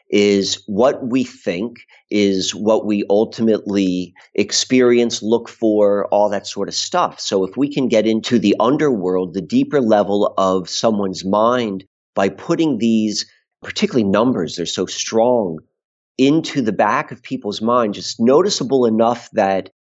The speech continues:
it's going to capture attention, but not noticeable enough that most are going to pay attention to the conscious number play or word play, it gets in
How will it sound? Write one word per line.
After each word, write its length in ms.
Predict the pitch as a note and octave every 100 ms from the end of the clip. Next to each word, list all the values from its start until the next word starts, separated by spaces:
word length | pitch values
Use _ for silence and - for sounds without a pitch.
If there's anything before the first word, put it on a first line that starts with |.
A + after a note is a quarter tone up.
| _
it's 200 | - G#2
going 160 | - G#2
to 60 | G2
capture 580 | - A#2 B2 - A2 -
attention, 560 | - B2 B2 B2+ G2
but 140 | F2 D#2
not 240 | G#2+ B2+
noticeable 500 | B2+ B2+ C3 - G2+
enough 300 | G2+ G2+ -
that 160 | F#2+ -
most 400 | G#2 A2+ B2 A2
are 60 |
going 260 | G#2 G2 F#2+
to 140 | F#2+
pay 200 | - G2+
attention 600 | F#2+ - B2 F#3+ - F#2 - _ _ _
to 120 | - G#2
the 80 |
conscious 760 | G#2+ A#2 - - - G#2 - - _ _ _ _ _ _ -
number 420 | G2+ A2 C#3 E3
play 280 | - - F2+
or 80 | E2+
word 340 | F2+ C#3 F#3+
play, 340 | - F2+ E2 - _ _ _ _ _ -
it 180 | B2
gets 320 | C3 B2 - E3
in 320 | D3+ A2